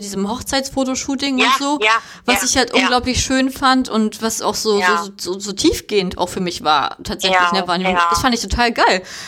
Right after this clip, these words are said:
Speaker 1: gemacht und deswegen hab ich, da hab ich immer noch am Ende gehofft, die Hoffnung gehabt, dass er sie noch kriegt, dass sie halt irgendwann, äh,
Speaker 2: Mhm.
Speaker 1: erkennt, der, er ist eigentlich der Richtige für sie, weil er war ja am Anfang
Speaker 2: Mhm.
Speaker 1: auch ein Bad Boy,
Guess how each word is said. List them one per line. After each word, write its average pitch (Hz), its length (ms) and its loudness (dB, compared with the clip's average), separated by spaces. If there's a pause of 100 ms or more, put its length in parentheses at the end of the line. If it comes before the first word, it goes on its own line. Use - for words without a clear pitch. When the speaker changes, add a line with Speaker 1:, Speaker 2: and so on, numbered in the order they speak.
(120)
Speaker 1:
gemacht 226 400 0
und 208 80 -2
deswegen 247 180 2
hab 247 80 2
ich, 247 160 0
da 240 60 4
hab 247 80 4
ich 269 40 0
immer 262 120 0
noch 262 120 4
am 269 100 0
Ende 269 180 4
gehofft, 254 340 0
die 262 80 0
Hoffnung 262 300 2
gehabt, 262 160 2
dass 240 100 -6
er 233 120 0
sie 254 80 2
noch 247 180 2
kriegt, - 500 -2
dass 208 300 -6
sie 247 100 2
halt 247 140 4
irgendwann, 247 240 2 (160)
äh, 208 100 0
Speaker 2:
Mhm. 175 60 -2
Speaker 1:
erkennt, 247 480 0 (340)
der, - 100 -6
er 233 140 4
ist 247 80 -4
eigentlich 240 200 0
der 226 120 2
Richtige 233 380 2
für 180 200 -6
sie, - 320 -10 (100)
weil 190 120 2
er 220 160 2
war 233 80 6
ja 226 120 4
am 175 60 0
Anfang 226 200 2
Speaker 2:
Mhm. 185 60 2
Speaker 1:
auch - 180 2
ein 220 160 2
Bad 170 340 0
Boy, 151 400 0